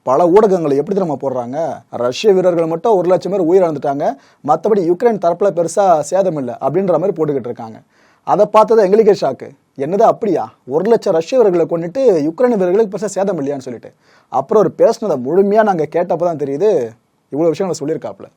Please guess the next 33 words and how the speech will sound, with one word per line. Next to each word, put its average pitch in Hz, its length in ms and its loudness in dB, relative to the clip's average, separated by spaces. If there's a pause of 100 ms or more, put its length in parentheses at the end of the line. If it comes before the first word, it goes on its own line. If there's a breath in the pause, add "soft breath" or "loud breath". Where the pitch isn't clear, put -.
(360 soft breath)
ரெண்டு 196 480 2
தரப்புலையும் 180 600 -2 (100)
ஈக்குவலான 208 440 0
சேதங்கள் 165 420 -4
ஏற்பட்டிருக்க 147 460 -4
விஷயத்த 135 400 -8 (100)
உறுதிப்படுத்தியிருக்காரு. 127 640 -4 (400 soft breath)
ஆனால் 165 200 -2
என்ன 165 300 0
மக்கள் 180 260 0
கவனிச்சு 160 340 -2
பார்க்கணும்னா, 131 720 -6 (500)
ரஷ்யன் 180 420 -2 (100)
சோல்ஜர்ஸை 175 460 -2
எதிர்த்து 160 340 -4
யுக்ரைனியன் 190 520 -4
சோல்ஜர்ஸால 160 520 -4
சில 185 260 -6
நாட்கள் 190 440 0
கூட 220 180 -2
தாக்கு 220 380 -4
பிடிக்க 175 300 -4
முடியாதுன்னு 170 600 -2 (140)
பல 175 260 2
பேரும் 214 220 0
கணிச்சாங்க. 131 400 -8 (100)
ஆனா, 151 180 0
அப்பேற்பட்ட 165 540 0
கணிப்புகளை 196 520 -2 (100)
தவிடுபடியாக்குற 170 520 2
மாதிரி 147 240 -6
தான் 175 300 -2
யுக்ரைனியன் 190 440 -4